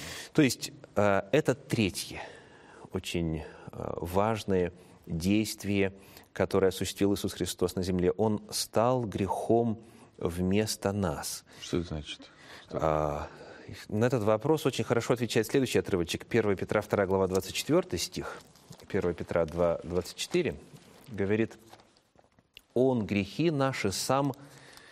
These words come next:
Speaker 1: вознёс телом своим на древо,
Speaker 2: Мгм.
Speaker 1: дабы мы, избавившись от грехов, жили для правды. Ранами его вы исцелились.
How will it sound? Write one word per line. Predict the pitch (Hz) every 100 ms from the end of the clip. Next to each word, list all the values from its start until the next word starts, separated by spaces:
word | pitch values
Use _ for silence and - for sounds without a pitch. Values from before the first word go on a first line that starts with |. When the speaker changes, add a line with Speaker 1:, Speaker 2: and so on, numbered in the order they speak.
| - - _
Speaker 1:
вознёс | 90 107 113 117 131 - - -
телом | - - 160 131 90 78 82
своим | - - - 69 80 113 151 - - - _ _ _ _
на | 90 107
древо, | 107 143 87 85
Speaker 2:
Мгм. | 90 87 87 - -
Speaker 1:
дабы | 98 117
мы, | 127 113
избавившись | 117 95 90 95 139 170 135 - 101
от | 92
грехов, | 92 104 - 165 104
жили | 90 135 123
для | 101 113
правды. | - 107 92 76 76
Ранами | 98 120 110
его | 92 87 98 95 - -
вы | 80 82 87
исцелились. | - - 90 82 67 -